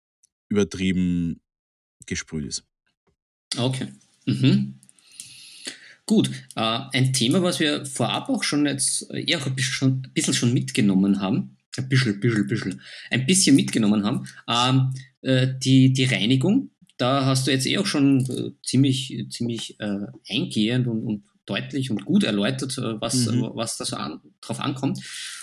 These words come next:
Speaker 2: Ähm, gibt's auch ein kontroverses Thema, wo ich auch in letzter Zeit etwas verunsichert war.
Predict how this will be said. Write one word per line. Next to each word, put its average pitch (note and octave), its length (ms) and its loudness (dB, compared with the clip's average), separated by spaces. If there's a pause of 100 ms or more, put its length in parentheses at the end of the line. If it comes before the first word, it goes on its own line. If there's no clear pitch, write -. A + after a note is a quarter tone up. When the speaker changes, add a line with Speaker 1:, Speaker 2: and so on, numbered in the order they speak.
Speaker 2:
Ähm, C3+ 760 -2
gibt's - 200 0
auch C#3+ 120 0
ein A3 140 2
kontroverses C3+ 680 0
Thema, E3+ 500 0
wo D#3 120 2
ich D3 220 -2
auch B2 120 0
in C3+ 80 4
letzter B2+ 460 -2
Zeit C3 100 -10 (340)
etwas B2+ 200 0
verunsichert C3 680 0
war. C3+ 340 -6